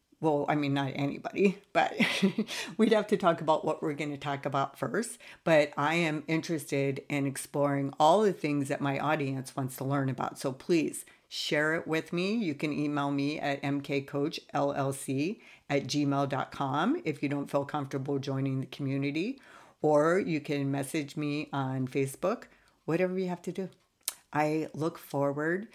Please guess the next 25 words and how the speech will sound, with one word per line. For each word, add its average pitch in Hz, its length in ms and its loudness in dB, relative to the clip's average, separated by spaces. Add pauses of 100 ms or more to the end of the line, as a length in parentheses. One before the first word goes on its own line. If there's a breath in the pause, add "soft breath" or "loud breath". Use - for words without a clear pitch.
(280 loud breath)
to 147 680 4
this 160 260 0
series, 170 500 2
and 151 200 -2
then 143 300 0
following 156 560 2
this - 240 -4
is 160 120 -2
going 143 260 0
to 143 60 0
be 139 180 -2
a 139 80 0
series 135 580 -2
on 135 280 0
men 147 220 2
who 147 220 0
inspire 135 560 -2
me, 135 420 -2
and 139 160 0
they 143 140 0
are 147 120 0
going 139 320 -2
to 131 60 -2
be 135 280 -4
equally 143 800 0